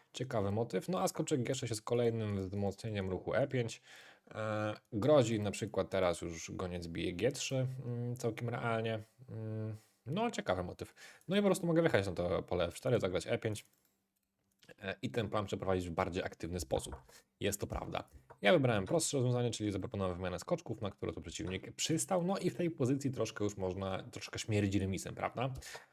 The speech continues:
E, no, przeciwnik tutaj stosuje się zasadę, że figury cofa sobie do tyłu. E, my gramy E pięć, żeby coś tutaj, mm, tym skrzydle hetmańskim przeprowadzić,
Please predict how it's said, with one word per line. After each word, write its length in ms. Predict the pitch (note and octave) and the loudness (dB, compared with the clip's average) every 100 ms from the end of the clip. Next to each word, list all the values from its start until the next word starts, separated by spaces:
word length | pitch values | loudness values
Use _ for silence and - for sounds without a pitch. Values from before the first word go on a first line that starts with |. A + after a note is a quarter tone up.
| _ | _
E, 300 | - G2+ G2+ | -10 -4 -2
no, 240 | A#2 D3+ F3+ | 0 0 0
przeciwnik 580 | E3 C3 C#3 C3 A#2 G#2 | 0 -2 0 2 2 0
tutaj 300 | - G#2+ G2+ G2+ F#2+ F#2+ F#2 | 0 0 0 -2 -4 -4 -6
stosuje 460 | - G2 - G#2 | -6 -6 -2 -2
się 80 | F#2+ - | -2 -6
zasadę, 240 | - F#2+ | -4 0
że 260 | F2+ F2+ F#2 | 0 -2 -8
figury 520 | - G2+ G#2 F2+ F2 | -8 -2 0 0 -2
cofa 260 | - G#2+ G2 | -4 -2 -2
sobie 280 | - F#2+ F2 E2+ F2 | -2 -2 0 0 -2
do 140 | F2 | -6
tyłu. 400 | - E3+ D#3 C3 - - - - - | -2 4 4 4 -4 -14 -14 -16 -6
E, 180 | - G2 | 2 2
my 140 | G#2+ | 2
gramy 300 | G2+ F#2+ F2+ | 0 0 0
E 60 | C3 | 0
pięć, 220 | C3 A#2 | 2 2
żeby 200 | G#2+ G2 | 2 0
coś 160 | G#2 - | -2 -6
tutaj, 320 | G#2+ F#2+ F2 | -6 -4 -4
mm, 260 | F2 F#2 | -6 -6
tym 180 | E2+ F#2+ | -4 -4
skrzydle 260 | - G2 F#2 | -4 -2 -2
hetmańskim 480 | F2 - F2+ - F2 | -2 -4 -6 -6 -6
przeprowadzić, 760 | F#2 - E2+ C#3+ C#3+ B2+ - | -6 -4 0 2 2 0 -4